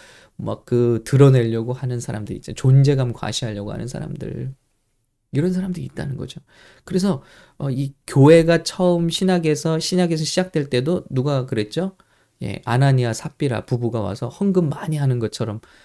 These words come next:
하면서, 어, 뽐내려고 했어요. 하나님께 어떻게 단호하게 즉사시켜 버리시잖아요. 그런 일 없었는데. 이건 뭐냐면 무언가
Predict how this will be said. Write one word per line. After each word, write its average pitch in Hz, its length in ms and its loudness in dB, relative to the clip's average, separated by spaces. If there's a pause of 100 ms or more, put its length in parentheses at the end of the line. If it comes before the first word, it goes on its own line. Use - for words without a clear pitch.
하면서, 120 640 -6 (480)
어, - 100 -14 (640)
뽐내려고 185 520 0
했어요. - 200 -14 (360)
하나님께 226 380 -6
어떻게 117 280 -4
단호하게 127 580 -2 (440)
즉사시켜 139 880 0
버리시잖아요. 120 920 -6 (920)
그런 139 320 6
일 110 80 2
없었는데. 101 680 -8 (360)
이건 156 140 0
뭐냐면 117 460 -2 (360)
무언가 170 960 2